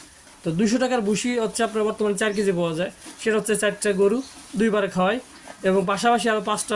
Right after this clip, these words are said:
ছাগল আছে এবং হাঁস মুরগি, এখানে আরও বিশ ত্রিশটা হাঁস মুরগি আছে, কম বেশি সবাই কিন্তু আমি এখান থেকে খাওয়াই। সত্তর আশি হাজার টাকা আমি কিন্তু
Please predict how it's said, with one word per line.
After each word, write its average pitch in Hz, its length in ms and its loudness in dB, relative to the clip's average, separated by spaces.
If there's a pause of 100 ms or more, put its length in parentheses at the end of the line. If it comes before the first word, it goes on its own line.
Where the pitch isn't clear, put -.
(100)
ছাগল 208 220 0 (100)
আছে 220 200 -2 (480)
এবং 214 120 4 (120)
হাঁস 196 200 2 (140)
মুরগি, 190 320 0
এখানে 208 280 0
আরও 196 160 2
বিশ 196 140 0
ত্রিশটা 202 280 0
হাঁস 180 180 0
মুরগি 190 260 2
আছে, 262 100 -8 (120)
কম 302 120 2 (100)
বেশি 233 200 0 (540)
সবাই 202 180 2 (100)
কিন্তু 214 180 -2
আমি 190 100 2
এখান 190 180 2
থেকে 185 160 -2
খাওয়াই। 147 240 0 (500)
সত্তর 208 360 0
আশি 175 180 -2
হাজার 196 160 -2
টাকা 196 160 -2
আমি 190 120 0
কিন্তু 202 160 0